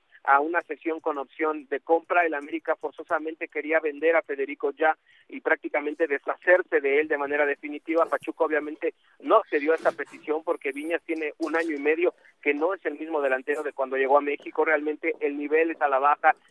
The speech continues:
tiene tres goles en los últimos siete meses con América, entonces era difícil que el Pachuca accediera a una compra del, definitiva de, de Viñas, y en este momento, bueno,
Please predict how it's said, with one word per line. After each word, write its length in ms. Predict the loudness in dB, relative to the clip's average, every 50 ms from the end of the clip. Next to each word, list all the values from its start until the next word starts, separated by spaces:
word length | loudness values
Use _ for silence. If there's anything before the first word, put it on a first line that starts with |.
| _
tiene 200 | -4 -2 -2 -2
tres 260 | -2 0 0 -2 -2 -2
goles 360 | -2 -2 -2 -2 -2 -6 -6
en 80 | -6
los 160 | -8 -6 -6 -8
últimos 300 | -8 -8 -8 -8 -10 -6
siete 260 | -6 -6 -4 -4 -4
meses 280 | -6 -6 -6 -8 -10 -12
con 180 | -12 -10 -8
América, 400 | -8 -6 -6 -6 -8 -8 -8 -8
entonces 400 | -8 -6 -6 -8 -6 -4 -6 -6 -6 _ _ _ _ -2
era 160 | 0 0 0
difícil 500 | 0 -2 -4 -4 -6 -4 -2 -4 -2 2
que 80 | 2 2
el 60 | 2
Pachuca 340 | 2 0 0 0 -2 -2 -2
accediera 480 | -2 -2 -2 0 2 2 4 4 2 2 _ _ _ -20 -6 2
a 220 | 6 6 8 8
una 280 | 6 4 2 0 0 2
compra 500 | 4 2 2 2 2 2 4 4 4 2 2
del, 600 | 2 4 4 4 4 4 4 2 0 0 -4 -6 _
definitiva 640 | -6 -6 -6 -8 -12 -12 -6 -2 0 2 2 2 2
de, 180 | 0 -4 -6 -4
de 100 | -4 -2
Viñas, 360 | -2 -2 -4 -2 -2 -2 -2 -2
y 60 | -4
en 80 | -6
este 160 | -4 0 0 2
momento, 400 | 2 2 -2 -4 -4 -4 -4 -4
bueno, 240 | -2 -4 -6 -8